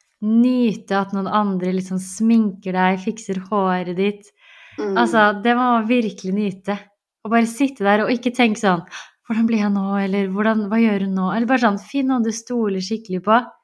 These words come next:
Speaker 1: Og så
Speaker 2: Mm.
Speaker 1: kan du bare sitte der og nyte og skravle og glede deg til dagen.
Speaker 2: Ja. Så skönt.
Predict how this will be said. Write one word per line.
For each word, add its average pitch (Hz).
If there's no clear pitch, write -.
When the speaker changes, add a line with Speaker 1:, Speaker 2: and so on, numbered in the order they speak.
Speaker 1:
Og 226
så 226
Speaker 2:
Mm. 233
Speaker 1:
kan 226
du 220
bare 208
sitte 208
der 185
og 190
nyte 190
og 190
skravle 190
og 185
glede 208
deg 165
til 190
dagen. 170
Speaker 2:
Ja. 175
Så 240
skönt. -